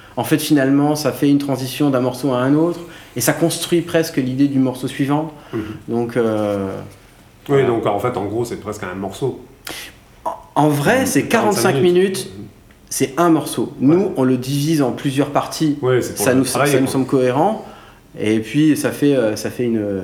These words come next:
Speaker 1: ça fait des belles progressions dans le set, mais en vrai, c'est un seul morceau.
Speaker 2: Ouais, donc c'est un voyage, euh,
Speaker 1: C'est un
Speaker 2: c'est
Speaker 1: voyage.
Speaker 2: un voyage de quarante-cinq minutes,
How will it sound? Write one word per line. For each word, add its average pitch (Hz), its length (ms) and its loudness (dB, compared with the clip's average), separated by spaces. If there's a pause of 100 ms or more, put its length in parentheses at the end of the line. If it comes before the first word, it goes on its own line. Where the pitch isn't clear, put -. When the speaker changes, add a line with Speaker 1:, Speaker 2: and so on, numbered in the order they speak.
(100)
Speaker 1:
ça - 160 -12
fait 104 100 -6
des 101 100 -4
belles 107 160 0
progressions 113 520 -2
dans 110 100 0
le 113 80 0
set, 202 280 -4
mais 110 140 -2
en 107 140 -4
vrai, 120 180 0
c'est - 320 -6
un 139 160 2
seul 139 300 -2
morceau. 113 420 -6 (500)
Speaker 2:
Ouais, 120 160 -4
donc 85 200 -8
c'est - 80 -10
un 90 100 -8
voyage, 95 460 -6
euh, 87 180 -8
Speaker 1:
C'est 85 80 -8
un 131 60 -2
Speaker 2:
c'est 151 60 0
Speaker 1:
voyage. 104 180 -2
Speaker 2:
un - 40 -6
voyage 110 200 -2
de 113 60 -2
quarante-cinq 104 340 -6
minutes, 101 260 -4